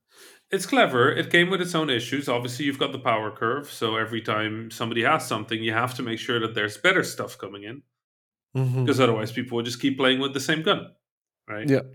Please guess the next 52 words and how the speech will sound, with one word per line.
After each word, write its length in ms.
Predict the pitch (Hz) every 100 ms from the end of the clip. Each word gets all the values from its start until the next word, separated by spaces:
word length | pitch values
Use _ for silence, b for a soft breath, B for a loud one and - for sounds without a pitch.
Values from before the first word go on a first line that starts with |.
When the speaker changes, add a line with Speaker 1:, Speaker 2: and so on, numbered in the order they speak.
| -
Speaker 2:
of 100 | 185
course. 180 | - 131
Speaker 1:
So 100 | 131
then 200 | 123 113
there's 200 | 120 120
no 100 | 123
grind 320 | 123 165 135 110
anymore. 320 | 101 - -
So, 340 | - 117 110 110
Speaker 2:
Yeah. 160 | 135 123 - 139
Speaker 1:
uh, 140 | 147
the, 200 | 151 175
you 80 | 202
know, 140 | 196
they 140 | 139 180
had 160 | 208
the 80 | 226
normal 320 | 196 202 175
problems 420 | 170 117 117 113 -
with 140 | -
that. 160 | - -
And 180 | 135 131
then 240 | 139 139
at 120 | 135
some 240 | - 196 180
point, 260 | 156 117
because 240 | 117 127 120
people 260 | 147 135
were 120 | 131
getting 200 | 123 120
frustrated 640 | 117 135 131 - 120 117 117
with 200 | 113 110
that 300 | 113 101 -
system, 500 | - 170 - 104 104 - _ _ _ _ _ -
they 120 | 135
decided 340 | 135 147 139 139
to 60 |
introduce 360 | 117 117 113 -
crafting. 520 | - - - - - _ _ _ _ _ _ _ _ _ _ _ _ _ _
Speaker 2:
Yeah. 100 | 123
Speaker 1:
And 80 | 131
the 40 |
way 100 | 156
the 80 | 196
crafting 400 | 170 147 143 135
system 340 | - 135 131
works 300 | 110 113 123
is 200 | 117 110
you 60 | 120
get 140 | 120
a 40 | 156
weapon, 420 | 131 - 135 156